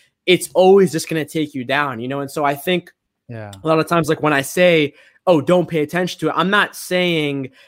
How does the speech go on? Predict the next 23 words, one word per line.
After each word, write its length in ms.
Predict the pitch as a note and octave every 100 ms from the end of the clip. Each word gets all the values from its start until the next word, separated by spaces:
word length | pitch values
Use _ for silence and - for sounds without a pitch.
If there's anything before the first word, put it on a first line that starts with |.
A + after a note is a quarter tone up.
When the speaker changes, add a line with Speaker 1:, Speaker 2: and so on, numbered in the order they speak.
| -
Speaker 1:
like, 200 | E3+ -
"Oh, 160 | G#3 F#3+
just 180 | D#3+ -
try 160 | F#3
to 120 | D#3+
ignore 360 | B2 C#3 E3 D#3
it," 60 | A2+
right? 180 | D#3+
Because 200 | E3 F#3+
that's 200 | F3+ F#3
not 160 | G3+ E3
really 240 | D#3+ C#3+
possible. 640 | A#2 - D3+ C#3+ B2 - -
But 100 | E3+
what 160 | F3 F#3
it's 160 | E3
about, 320 | D3+ C#3+ E3 D3+
it's 180 | -
like, 240 | C#3+ B2 - _ _ _ -
"Hey, 160 | F#3
how 280 | C3+ D#3+ F#3+
can 180 | G3 F#3
I," 400 | E3+ D#3+ D#3